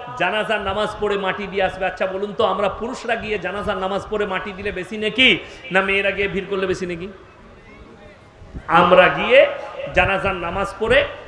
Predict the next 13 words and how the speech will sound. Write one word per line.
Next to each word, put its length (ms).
মাটি 500
দিলে 240
ভিড় 180
বেশি, 240
কিন্তু 300
মেয়েরা 400
যাবি 580
কেন? 180
ওই 80
যে 60
মাংস 320
ভাত 220
খাবে। 200